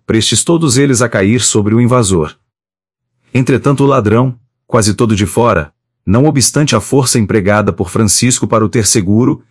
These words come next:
entre os pés dos enxamês, debatia-se com, com tal violência e animo, que nas mãos de outrem que não forra Francisco já teria logrado escapar-se. Se não quando apresenta-se o dono da garapeira, trazendo acesa a candeia da sua serventia.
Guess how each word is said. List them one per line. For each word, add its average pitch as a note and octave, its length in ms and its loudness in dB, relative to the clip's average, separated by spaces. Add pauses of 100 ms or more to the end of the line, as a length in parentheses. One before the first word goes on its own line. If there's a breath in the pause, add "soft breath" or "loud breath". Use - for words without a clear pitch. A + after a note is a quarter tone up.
entre B2+ 320 -2
os D3 180 0
pés A#2+ 220 0
dos A2 180 0
enxamês, G2+ 760 0 (260)
debatia-se B2 600 0
com, D3+ 120 -2
com B2+ 140 0
tal B2 220 0
violência B2+ 460 0
e G2+ 140 2
animo, F#2+ 480 0 (280)
que A#2 160 -2
nas A#2+ 180 2
mãos A#2+ 220 2
de A2+ 120 0
outrem B2 420 2
que A#2 120 -4
não A2+ 160 0
forra B2 400 0
Francisco B2 720 0
já A2 160 2
teria A2+ 300 0
logrado G2 540 0
escapar-se. - 840 -4 (800)
Se - 200 0
não G3 180 2
quando F3 200 2
apresenta-se B2 680 0
o A2+ 60 2
dono A2 380 2
da F#2+ 120 0
garapeira, A2 640 0 (220)
trazendo E3 420 2
acesa D3+ 400 0
a - 20 0
candeia G#2+ 500 2
da A2 120 2
sua A2+ 240 0
serventia. A2 680 0